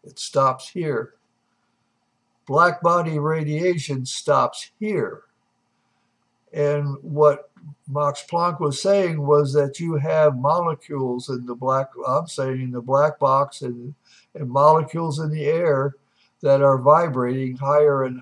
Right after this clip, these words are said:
higher, but because the, of the size of these,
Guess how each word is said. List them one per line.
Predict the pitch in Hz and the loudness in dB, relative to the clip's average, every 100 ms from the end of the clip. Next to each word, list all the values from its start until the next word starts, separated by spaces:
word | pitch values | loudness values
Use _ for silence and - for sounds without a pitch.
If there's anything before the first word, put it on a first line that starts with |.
| - | -8
higher, | 180 175 147 127 | -4 -2 -2 -4
but | 123 131 127 | -4 -6 -4
because | 127 123 - - 190 180 180 156 - - _ _ _ _ _ - | -6 -8 -12 -4 2 4 2 -4 -12 -18 _ _ _ _ _ -8
the, | 143 135 139 | -6 -4 -4
of | 131 120 | -4 -6
the | 135 | -10
size | - - 185 196 202 143 | -10 -2 4 6 4 2
of | 147 127 | -2 -2
these, | 123 123 120 143 139 - | -6 -6 -4 -6 -8 -14